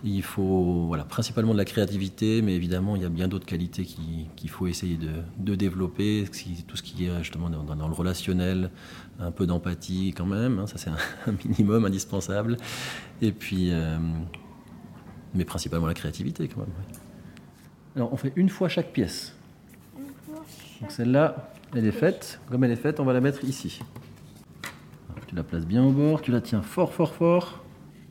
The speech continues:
Speaker 1: Il ne faut plus du tout bouger jusqu'à ce que tu aies fini ton trait. Alors, tu te rappelles les pièces qui sont faites, tu les mets où ? Exact.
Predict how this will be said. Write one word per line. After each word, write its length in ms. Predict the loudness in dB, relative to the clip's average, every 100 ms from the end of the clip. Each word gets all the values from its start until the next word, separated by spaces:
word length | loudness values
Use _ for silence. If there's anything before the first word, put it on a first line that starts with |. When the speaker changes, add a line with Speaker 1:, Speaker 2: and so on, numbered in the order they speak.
| -20 -16 -6
Speaker 1:
Il 60 |
ne 60 | -4
faut 100 | -4
plus 240 | -4 4
du 80 | 4
tout 140 | 4 4
bouger 340 | 6 8 6
jusqu'à 300 | 6 2 2
ce 80 | 0
que 40 |
tu 120 | -2
aies 20 | 4
fini 160 | 6
ton 140 | 6 2
trait. 260 | 0 -4 -4 -20 -20 -20 -20 -20 -20 -20 -10 -8
Alors, 100 | -8
tu 60 |
te 80 | -4
rappelles 320 | 0 4 4
les 80 | 4
pièces 200 | 4 4
qui 120 | 4
sont 160 | 2 2
faites, 420 | 4 2 0 -14 -16 -2
tu 80 |
les 80 | 4
mets 140 | 8 8
où ? 100 | 6 0 -16 -18 -18 -18 -20 -20 -20 -18 -18 -18 -20 -20 -20 -18 -18 -12 0
Exact. 720 | 4 6 6 4 -2 -10 -12